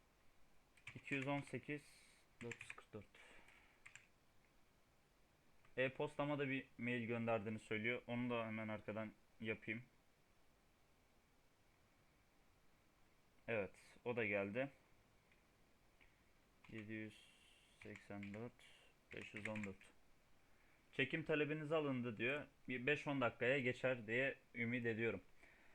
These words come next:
Ondan sonra bu gelene kadar ben size biraz daha siteyi göstereyim. Takım kısmı var. Takım kısmında üç seviyemiz var arkadaşlar. Seviye bir, seviye iki ve seviye üç. Yüzde on beş, yüzde on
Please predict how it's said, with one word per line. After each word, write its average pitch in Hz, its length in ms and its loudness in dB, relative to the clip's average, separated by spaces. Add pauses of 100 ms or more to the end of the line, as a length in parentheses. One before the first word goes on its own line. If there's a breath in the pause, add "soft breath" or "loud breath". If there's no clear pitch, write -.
(260 loud breath)
Ondan 165 340 4
sonra 165 520 2
bu 131 160 0
gelene 156 340 6
kadar 147 300 4
ben 135 140 4
size 135 360 -4
biraz 127 240 4
daha 120 120 4
siteyi 110 280 -2
göstereyim. 107 500 0 (560 loud breath)
Takım 170 280 2
kısmı 151 300 -4
var. 151 220 4 (240)
Takım 170 280 0
kısmında 151 460 0
üç - 240 -4
seviyemiz 143 460 4
var 123 100 6
arkadaşlar. 113 480 4
Seviye 135 460 4
bir, 139 180 0 (260)
seviye 135 340 2
iki 147 260 -2
ve 143 100 2
seviye 135 420 4
üç. 139 320 -2 (380 loud breath)
Yüzde 127 300 4
on 160 280 4
beş, 160 260 4
yüzde 135 280 6
on 165 360 0